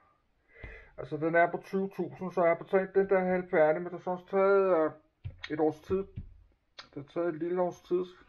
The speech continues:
Så jeg tror, altså, så tager jeg måske, taget mig et år at betale ned fra tyve til ti tusind gæld. Og så kommer det nok til at tage mig dobbelt så lang tid. Så kommer det til at tage mig måske tyve måneder eller mere at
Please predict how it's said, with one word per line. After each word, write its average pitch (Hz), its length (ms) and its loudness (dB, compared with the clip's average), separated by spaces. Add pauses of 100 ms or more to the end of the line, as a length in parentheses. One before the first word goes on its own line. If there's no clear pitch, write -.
(1200)
Så 156 220 2
jeg 151 180 0
tror, 185 280 4
altså, 151 380 -2
så - 300 -20
tager 180 240 4
jeg 180 80 0
måske, 160 300 -8
taget 185 260 0
mig 185 100 2
et 170 60 0
år 175 300 6
at 190 140 -8
betale 170 360 -2
ned 180 300 2
fra 156 280 0 (160)
tyve 190 340 -8
til 185 140 -14
ti 185 240 -14
tusind 185 400 -10
gæld. 175 260 -2 (680)
Og 131 60 -14
så 143 60 -20
kommer 165 240 -2
det 175 80 4
nok 180 100 -2
til 196 80 -2
at 180 100 -2
tage 185 140 2
mig 175 200 2
dobbelt 170 300 4
så 180 100 -4
lang 170 200 2
tid. 180 200 -2 (1080)
Så - 80 -20
kommer 160 220 -4
det 156 80 -10
til 180 60 -4
at 175 120 -6
tage 175 160 0
mig 175 140 -4
måske 165 400 -4
tyve 180 300 -4
måneder 151 340 4
eller 165 120 2
mere 156 180 6
at 160 80 0